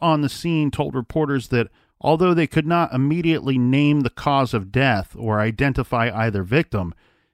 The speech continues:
they said they were investigating a double homicide. Now, using dental records, they were able to determine the identity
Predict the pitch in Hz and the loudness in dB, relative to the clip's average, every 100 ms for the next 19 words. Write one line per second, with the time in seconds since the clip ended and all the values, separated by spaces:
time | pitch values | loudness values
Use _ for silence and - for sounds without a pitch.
0 | _ 95 101 151 175 196 - - 196 185 | _ -6 0 2 2 -2 -6 -2 2 2
1 | 151 135 120 127 143 147 120 139 - 127 | 2 0 -2 0 2 2 2 0 0 -2
2 | 123 123 127 123 127 110 120 110 110 - | 0 2 0 0 -4 -2 0 0 0 -2
3 | _ 131 127 113 - 78 - - _ _ | _ 0 2 0 -4 -12 -12 -20 _ _
4 | _ _ _ _ _ _ _ _ _ - | _ _ _ _ _ _ _ _ _ -6
5 | 101 113 139 170 156 156 147 _ _ 107 | -2 2 2 4 4 0 -2 _ _ 0
6 | 151 156 160 151 156 - 175 170 - - | 0 2 0 2 0 0 -6 -6 -14 -20
7 | _ - 123 135 - 147 147 143 143 123 | _ -2 0 0 0 0 0 0 -2 -2
8 | 113 - 143 135 123 123 107 110 120 127 | -2 -2 0 0 0 0 0 -2 0 0
9 | 123 107 110 104 | -2 -6 -6 -6